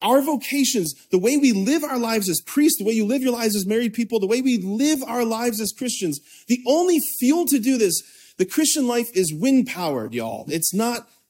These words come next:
anything else. That's the only way to do this, Spirit-fueled. And I felt the Lord saying to me over this week,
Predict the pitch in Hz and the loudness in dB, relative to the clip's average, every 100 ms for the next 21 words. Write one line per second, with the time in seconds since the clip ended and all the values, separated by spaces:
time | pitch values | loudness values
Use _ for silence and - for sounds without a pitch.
0 | 196 269 262 254 226 143 117 - - - | 0 4 4 2 0 -4 -6 -8 -10 -12
1 | _ _ _ _ - 185 208 - 254 277 | _ _ _ _ -4 -2 -2 0 2 4
2 | 254 240 165 226 240 120 120 - - - | 4 2 0 0 -2 -2 -4 -4 -4 -4
3 | 226 247 240 - 226 214 160 170 - 277 | -2 -2 -4 -4 2 2 2 -4 -2 -4
4 | 285 226 220 214 - 208 240 254 190 143 | -2 0 0 0 0 0 0 0 0 0
5 | 135 135 - - _ 165 226 240 190 - | -2 -4 -8 -20 _ 0 2 2 0 0
6 | 175 196 139 - | -2 0 -2 -4